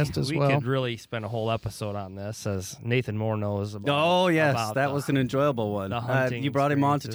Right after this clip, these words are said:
Speaker 3: talk basketball, and you talked, uh, trick and fish and hunting the whole time.
Speaker 1: Yeah,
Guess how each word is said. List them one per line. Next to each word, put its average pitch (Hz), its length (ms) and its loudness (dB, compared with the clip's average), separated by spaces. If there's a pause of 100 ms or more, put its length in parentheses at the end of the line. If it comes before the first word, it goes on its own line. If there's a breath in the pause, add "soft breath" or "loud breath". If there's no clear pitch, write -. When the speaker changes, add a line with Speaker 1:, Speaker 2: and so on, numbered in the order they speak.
(160)
Speaker 3:
talk - 40 -14
basketball, 117 600 -2
and 117 80 0
you 117 80 -2
talked, 123 340 2
uh, 113 140 0
trick 131 260 -6
and 120 100 -6
fish 135 220 -6
and 123 100 -4
hunting 147 220 -4
the 101 80 -8
whole 95 120 -8
time. 120 80 -6
Speaker 1:
Yeah, 120 340 0